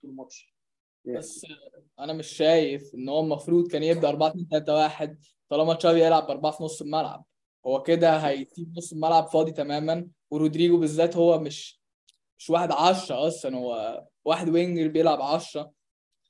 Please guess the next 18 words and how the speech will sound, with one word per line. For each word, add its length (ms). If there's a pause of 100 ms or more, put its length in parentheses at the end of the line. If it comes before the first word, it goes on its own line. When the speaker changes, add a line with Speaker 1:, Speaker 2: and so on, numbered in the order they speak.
(300)
Speaker 2:
مش 100
هينزل 280
يدافع، 480
يعني 440
هت-، 200 (360)
هتلعب 420
عليك 220
قوي 120
في 100
نص 200
الملعب 640 (380)
لو 160
بدات 280
أربعة 180
اتنين 220
تلاتة 240
واحد. 300
فانت 580